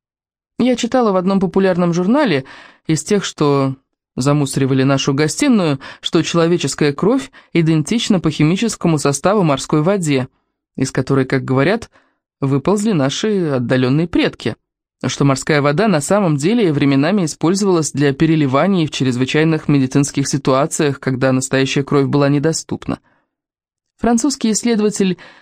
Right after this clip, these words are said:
и артиллерийский офицер Рене Куинтон однажды заменил кровь собаки раствором морской воды и обнаружил, что собака не просто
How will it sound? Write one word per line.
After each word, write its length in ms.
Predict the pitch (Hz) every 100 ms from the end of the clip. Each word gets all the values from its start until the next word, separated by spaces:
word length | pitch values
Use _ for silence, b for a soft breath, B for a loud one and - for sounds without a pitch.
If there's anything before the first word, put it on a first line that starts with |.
| B
и 240 | 175 170 -
артиллерийский 880 | 151 - 165 147 151 151 - 143 -
офицер 680 | 135 131 127 - 170 196 202 _ _ _ _ _ _ _ _
Рене 440 | 143 147 151 143 - _ _
Куинтон 800 | - 127 123 127 - 190 226 226 B B B B
однажды 460 | 135 165 247 226
заменил 400 | 208 180 175 226
кровь 280 | 226 165 165
собаки 500 | - 151 139 208 220
раствором 480 | 165 135 - 170 175
морской 360 | 151 135 - 147
воды 280 | 190 196
и 60 | 170
обнаружил, 500 | 135 135 135 147 160
что 240 | 151 147
собака 500 | 135 139 139 139 143
не 140 | 139 135
просто 480 | - 139 135 196